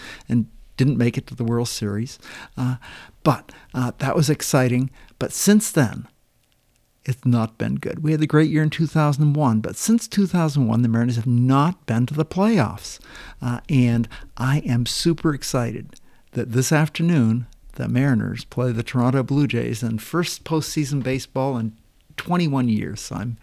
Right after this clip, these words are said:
can you tell I'm excited? I'm excited. Anyway, I managed to focus on the podcast this morning and put this episode in the bank. By that, I mean have it all ready to publish later while I'm traveling.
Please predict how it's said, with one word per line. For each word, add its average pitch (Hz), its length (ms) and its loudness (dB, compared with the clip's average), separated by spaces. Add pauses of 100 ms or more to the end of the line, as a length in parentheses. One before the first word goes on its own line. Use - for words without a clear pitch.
(140)
can 117 140 2
you 117 80 2
tell 127 180 2
I'm 131 100 0
excited? 135 460 -2
I'm 202 240 2
excited. - 640 2 (380)
Anyway, 180 320 2 (160)
I 120 80 -4
managed 123 360 4
to 202 80 4
focus 160 380 0
on 170 80 2
the 165 80 2
podcast 110 580 -2
this - 200 -4
morning 113 360 2 (320)
and 110 140 -4
put 165 140 0
this - 240 -2
episode 139 340 0
in 135 120 2
the 113 40 2
bank. 101 480 -6 (220)
By - 100 -2
that, 139 240 2
I 139 60 2
mean 120 320 2 (220)
have 123 180 0
it 113 80 2
all 131 240 4
ready 117 400 0 (260)
to - 80 0
publish 127 540 0
later 127 260 4
while 131 240 4
I'm 170 120 2
traveling. 208 600 0